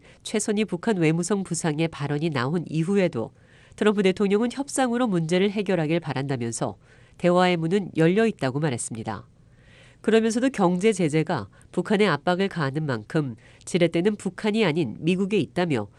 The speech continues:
제재의 효과를 역설하기도 했습니다. 또 중국이 더 할 수 있는 것은 유엔 제재를 더욱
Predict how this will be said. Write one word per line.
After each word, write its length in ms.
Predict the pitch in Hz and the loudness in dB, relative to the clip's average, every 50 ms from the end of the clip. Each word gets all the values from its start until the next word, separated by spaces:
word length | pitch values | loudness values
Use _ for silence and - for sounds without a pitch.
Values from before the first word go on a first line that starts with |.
| - - _ | -20 -20 _
제재의 440 | - - 165 151 139 151 151 156 - - | -6 -4 -2 -2 0 0 0 0 0 -2
효과를 420 | 185 160 - 160 156 170 190 - | -4 -4 -4 -4 -2 -2 -2 0
역설하기도 600 | 156 160 160 - 226 220 214 190 135 127 - 135 | 0 0 0 0 0 0 0 -2 -4 -4 -4 -4
했습니다. 520 | 143 - - - 113 113 - 113 95 - - - - _ _ _ - - - - - - - - | -4 -4 -6 -8 -10 -10 -10 -10 -12 -12 -16 -20 -20 _ _ _ -20 -20 -20 -20 -20 -16 -8 -4
또 80 | 220 202 | -4 -2
중국이 420 | - - 214 208 226 247 240 277 | -2 -2 -2 -2 0 0 0 0
더 140 | 262 240 220 | 2 2 0
할 180 | 202 226 269 | 0 0 -4
수 140 | 262 - - | -4 -2 -4
있는 240 | 240 214 196 196 170 | -4 -2 -2 -2 0
것은 400 | 156 147 151 - 208 147 110 104 - | 0 0 0 0 -2 -4 -4 -6 -4
유엔 260 | 156 185 208 220 214 | 0 2 4 4 4
제재를 400 | 190 196 175 180 185 180 208 220 | 4 2 2 2 2 2 2 2
더욱 260 | 196 - 175 170 165 | 2 2 0 0 0